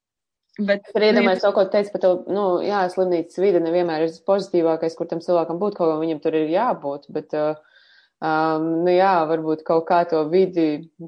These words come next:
Speaker 2: cik, cik tu vari uzlabot, vai arī, ja ir iespēja, piemēram, vai ne, tu jau arī vari slimnīcā būt vietas savā istabā, nevis ar pieciem citiem cilvēkiem, kuri ir slimi un kuri visu laiku vaid, ka viņi nomirst. Loģiski, ka tas tev neiedvesmos uz
Speaker 1: Jā,
Speaker 2: to,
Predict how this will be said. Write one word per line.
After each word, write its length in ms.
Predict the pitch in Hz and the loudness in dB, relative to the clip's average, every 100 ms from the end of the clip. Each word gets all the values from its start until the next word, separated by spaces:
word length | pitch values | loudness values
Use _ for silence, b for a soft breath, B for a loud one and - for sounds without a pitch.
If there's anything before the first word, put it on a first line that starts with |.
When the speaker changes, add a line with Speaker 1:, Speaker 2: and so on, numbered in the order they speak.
| - | -14
Speaker 2:
cik, 180 | - 156 | -12 -10
cik 180 | 160 156 | -12 -8
tu 80 | 156 | -4
vari 240 | 156 160 | -2 0
uzlabot, 520 | 156 170 160 151 147 147 | 0 -2 -4 -2 -4 -2
vai 180 | 151 151 | -4 -2
arī, 80 | 147 | -2
ja 140 | 147 | -2
ir 60 | 147 | 0
iespēja, 460 | 160 160 - 143 143 | 0 0 -2 -4 -4
piemēram, 200 | 147 143 | -6 -6
vai 120 | 143 | -6
ne, 80 | 147 | -6
tu 120 | - | -4
jau 180 | 151 139 | 0 2
arī 220 | 143 139 | 0 -2
vari 180 | 143 147 | -2 -4
slimnīcā 480 | - 151 139 131 131 | -6 -8 -8 -8 -8
būt 180 | 131 131 | -8 -6
vietas 260 | 151 - - | -6 -6 -4
savā 220 | 165 127 | -2 -2
istabā, 320 | 143 - 139 | -4 -8 -8
nevis 220 | 135 135 139 | -8 -10 -12
ar 80 | |
pieciem 320 | 131 151 151 131 | -8 -6 -6 -10
citiem 300 | 139 143 127 | -8 -8 -4
cilvēkiem, 420 | 143 131 135 127 | -2 -2 -4 -10
kuri 140 | 139 | -10
ir 80 | 139 | -4
slimi 240 | 165 160 | 0 0
un 80 | 143 | -2
kuri 160 | 135 139 | -6 -8
visu 160 | 143 143 | -8 -4
laiku 180 | 147 143 | -4 0
vaid, 220 | 143 147 | 0 0
ka 100 | - | -4
viņi 160 | 139 143 | -8 -4
nomirst. 480 | 170 151 123 117 - | -2 -2 -4 -8 0
Loģiski, 340 | 143 175 180 | 0 0 -2
ka 80 | 190 | -4
tas 120 | 190 | -2
tev 160 | 214 175 | 0 2
neiedvesmos 640 | 180 180 151 160 170 151 | 4 4 4 0 -2 -4
uz 80 | 190 | 0
Speaker 1:
Jā, 80 | 190 | 2
Speaker 2:
to, 120 | 180 | 2